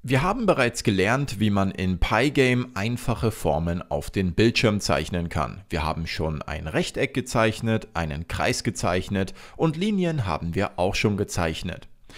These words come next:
Diese Formen haben wir allerdings noch nicht bewegt. Wir haben sie einfach nur auf den Bildschirm gerendert und das war's. Zu einem Spiel gehört aber dazu, dass man damit auch irgendwie interagieren kann.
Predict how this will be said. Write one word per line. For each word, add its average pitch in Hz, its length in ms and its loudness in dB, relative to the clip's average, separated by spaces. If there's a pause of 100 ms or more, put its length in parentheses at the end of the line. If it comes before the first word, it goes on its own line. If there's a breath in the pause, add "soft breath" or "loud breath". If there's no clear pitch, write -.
(300 loud breath)
Diese 131 360 6
Formen 170 600 0
haben 127 260 0
wir 123 200 2
allerdings 104 500 -2
noch 98 160 2
nicht 78 360 -6
bewegt. 107 500 2
Wir 78 80 -2
haben 78 180 -2
sie - 260 -6
einfach 175 460 0
nur 117 340 2
auf 85 200 0
den 76 180 -6
Bildschirm 117 420 2
gerendert 101 600 2
und 147 260 -6
das 78 320 -8
war's. - 380 -2 (440 loud breath)
Zu 131 180 4
einem 113 220 4
Spiel 233 320 -2
gehört 98 320 2
aber 85 220 0
dazu, 123 440 2 (260 loud breath)
dass 127 200 0
man 165 200 0
damit 107 340 2
auch - 160 0
irgendwie 98 460 0
interagieren 95 800 2
kann. 67 280 -2